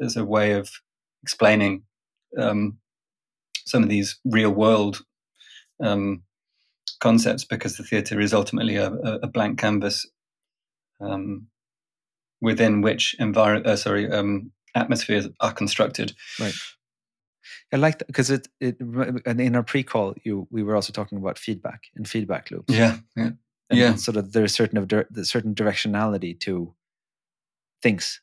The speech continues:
Speaker 2: that we are exposed to, uh, if you will, and especially when they iterate, uh,
Speaker 1: Mm.
Speaker 2: over time. So I'm wondering if you wanted to, it seems, it seems, like,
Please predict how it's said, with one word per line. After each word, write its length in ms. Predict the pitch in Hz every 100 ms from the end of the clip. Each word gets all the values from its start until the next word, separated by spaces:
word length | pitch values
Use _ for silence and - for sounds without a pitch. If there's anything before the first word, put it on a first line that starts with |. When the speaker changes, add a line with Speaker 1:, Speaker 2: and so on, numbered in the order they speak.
| -
Speaker 2:
that 140 | 110
we 120 | 101
are 60 | 92
exposed 440 | 85 - 104 - -
to, 200 | 78 - _ -
uh, 180 | 82 85 -
if 160 | 104 -
you 80 |
will, 160 | 92 - -
and 120 | 104
especially 360 | - 110 -
when 160 | 101 98
they 120 | 92
iterate, 420 | 98 101 98 - _ _ _ -
uh, 200 | 90 95 -
Speaker 1:
Mm. 280 | 113 113 110 - - _ _ -
Speaker 2:
over 240 | 107 95
time. 360 | 95 95 90 104 _ _ _
So 120 | 139
I'm 120 | 107 110
wondering 280 | 110 107
if 180 | 95 -
you 80 | 101
wanted 260 | 95 90 85
to, 100 | 98 87 _ _ _ _ _ _
it 40 | 127
seems, 260 | 113 120 117
it 100 | 113
seems, 380 | 127 107 - -
like, 180 | 104 -